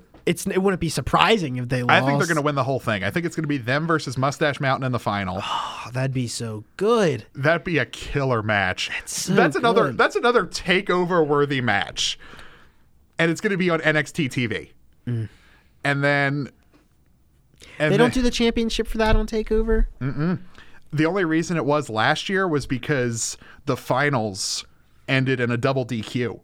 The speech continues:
Speaker 1: Yeah, you're
Speaker 2: 'Cause
Speaker 1: right.
Speaker 2: Undisputed Era interfered 'cause
Speaker 1: Yeah,
Speaker 2: they
Speaker 1: you're
Speaker 2: thought
Speaker 1: right.
Speaker 2: They thought by ending the match in a D Q, they would, they would get out of defending. Like,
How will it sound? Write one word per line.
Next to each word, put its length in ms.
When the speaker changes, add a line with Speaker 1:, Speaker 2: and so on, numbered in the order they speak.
Speaker 1:
Yeah, 320
you're 140
Speaker 2:
'Cause 100
Speaker 1:
right. 140
Speaker 2:
Undisputed 460
Era 280
interfered 760
'cause 100
Speaker 1:
Yeah, 60
Speaker 2:
they 120
Speaker 1:
you're 80
Speaker 2:
thought 260
Speaker 1:
right. 160
Speaker 2:
They 140
thought 220
by 120
ending 340
the 80
match 280
in 80
a 60
D 200
Q, 360
they 120
would, 200
they 200
would 180
get 160
out 200
of 260
defending. 640
Like, 200